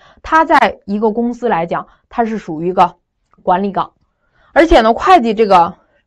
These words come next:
职业来讲，它一定是越老越吃香的。但是啊，你，你老，你老是凭着，凭着自己这个资历去想往上爬，也不太可能。因为毕竟现在新涌现出来这，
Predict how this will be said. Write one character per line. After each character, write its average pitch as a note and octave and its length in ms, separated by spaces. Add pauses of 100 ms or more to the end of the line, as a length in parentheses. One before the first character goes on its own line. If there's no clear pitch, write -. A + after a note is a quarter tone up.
(120)
职 G3+ 200
业 C4 160
来 F3+ 180
讲， E3+ 220 (200)
它 C#4 140
一 A3+ 120
定 C4+ 180
是 A3 340
越 D#4 140
老 G3 220
越 G3 120
吃 G3 160
香 E3+ 240
的。 D#3 140 (640)
但 C#4 180
是 A3+ 60
啊， F#3 120
你， F#3 320 (180)
你 B3 140
老， G3 340
你 A#3 140
老 G#3 200
是 A#3+ 140
凭 A3 300
着， B3+ 180 (120)
凭 G#3 200
着 B3 120
自 B3+ 120
己 F#3 120
这 A3 100
个 A3+ 80
资 C#4+ 240
历 C#4+ 320 (500)
去 - 160
想 G3+ 220
往 F3 140
上 G3 180
爬， E3 180
也 E3+ 160
不 - 80
太 G3+ 200
可 F3 260
能。 D#3+ 340 (320)
因 A#3+ 100
为 A#3+ 60
毕 B3 220
竟 A3+ 220
现 A#3+ 140
在 G3+ 260 (440)
新 B3 280
涌 F#3+ 200
现 G#3+ 240
出 G#3 60
来 F#3+ 140
这， G#3 240